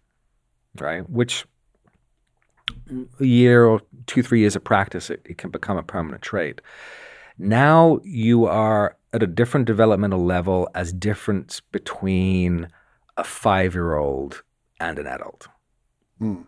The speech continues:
Speaker 1: And, like, we're talking a real struc-, a real shift in, in structure, a real
Speaker 2: Yeah.
Speaker 1: sh-,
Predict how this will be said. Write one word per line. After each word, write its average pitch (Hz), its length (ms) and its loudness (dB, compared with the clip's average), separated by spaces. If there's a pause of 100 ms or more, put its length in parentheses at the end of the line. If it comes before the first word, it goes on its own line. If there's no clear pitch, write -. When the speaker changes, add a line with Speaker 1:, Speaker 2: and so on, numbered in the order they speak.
(500)
Speaker 1:
And, 101 60 -6
like, 104 180 -2 (340)
we're 139 260 2
talking 151 200 2
a 120 40 6
real 127 520 6
struc-, - 480 0
a 110 80 -4
real 123 340 2
shift - 680 -4 (120)
in, 101 400 0 (160)
in 95 140 -4
structure, - 680 -6 (200)
a 95 80 -6
real 117 160 4
Speaker 2:
Yeah. 104 60 -4
Speaker 1:
sh-, - 340 -6